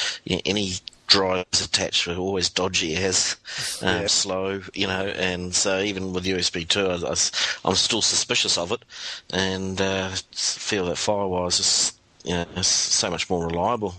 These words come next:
Speaker 1: and you can do so much more with it. But now, with the, the, uh, the new, uh, MacBooks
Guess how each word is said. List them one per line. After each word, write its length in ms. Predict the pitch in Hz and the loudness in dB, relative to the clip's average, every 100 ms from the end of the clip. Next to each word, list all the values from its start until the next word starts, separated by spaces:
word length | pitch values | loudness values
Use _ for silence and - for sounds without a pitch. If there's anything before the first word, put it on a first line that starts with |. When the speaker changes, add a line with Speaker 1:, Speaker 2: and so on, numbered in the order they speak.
| - | -4
Speaker 1:
and 140 | 92 | 0
you 40 | 92 | 0
can 100 | 95 | 2
do 100 | 92 | 2
so 160 | 104 | 2
much 160 | 92 - | 0 0
more 100 | 92 | 0
with 140 | 113 | 0
it. 100 | 104 | -2
But 120 | - 92 | -2 0
now, 240 | 95 95 - - - - - | 0 -2 -6 -10 -4 2 2
with 120 | 92 | 2
the, 120 | 92 - | -6 -6
the, 480 | 92 92 95 92 95 | -4 -2 -2 -2 0
uh, 180 | 95 92 90 - - _ - _ _ - | 0 -2 -10 -20 -20 _ -20 _ _ -6
the 120 | 95 | -4
new, 380 | 101 101 95 82 - | -2 -2 -4 -8 -4
uh, 200 | 87 85 | -2 -2
MacBooks 800 | 90 123 - - - - - | -2 -4 -2 -4 0 0 0